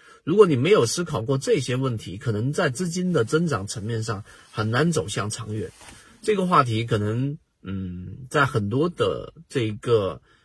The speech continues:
呃，大 V 或者说很多的交易者从来都不会给你提及，因为所有的交易者都是我们说的短视的、急功近利的大部分。那如果你不是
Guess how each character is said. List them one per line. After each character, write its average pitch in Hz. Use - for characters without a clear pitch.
呃， 53
大 117
V 113
或 120
者 104
说 110
很 95
多 139
的 87
交 139
易 127
者 107
从 139
来 160
都 147
不 113
会 120
给 90
你 92
提 101
及， 101
因 127
为 131
所 117
有 139
的 104
交 113
易 110
者 95
都 110
是 110
我 82
们 87
说 104
的 101
短 -
视 120
的、 85
急 113
功 127
近 139
利 131
的 104
大 160
部 107
分。 101
那 151
如 147
果 147
你 107
不 127
是 139